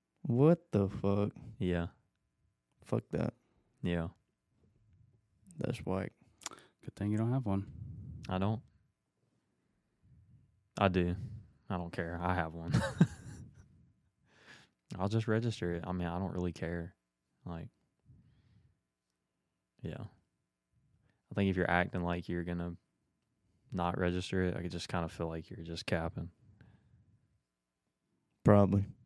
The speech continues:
Speaker 2: Maybe not, though. I mean, I'm sure, I'm sure that's not, I'm sure people aren't gonna register 'em, but how many of 'em are there? Eight million?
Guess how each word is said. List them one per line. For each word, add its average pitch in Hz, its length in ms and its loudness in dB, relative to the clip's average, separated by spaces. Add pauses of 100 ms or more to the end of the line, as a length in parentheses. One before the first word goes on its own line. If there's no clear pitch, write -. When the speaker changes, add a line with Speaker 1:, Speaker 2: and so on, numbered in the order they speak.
Speaker 2:
Maybe 151 220 10
not, 120 280 10
though. 90 140 4
I 90 40 2
mean, 87 140 2
I'm 101 120 6
sure, 110 380 8 (640)
I'm 95 180 2
sure 98 380 8
that's 92 240 6
not, 90 240 2
I'm 98 200 0
sure 87 540 2 (560)
people 90 480 4
aren't 92 260 4
gonna 85 160 0
register 87 460 -2
'em, 85 160 -4
but 85 220 -2 (1200)
how - 80 2
many 110 160 10
of 107 100 10
'em 101 60 6
are 104 160 8
there? 82 160 2 (160)
Eight 98 180 6
million? 98 460 2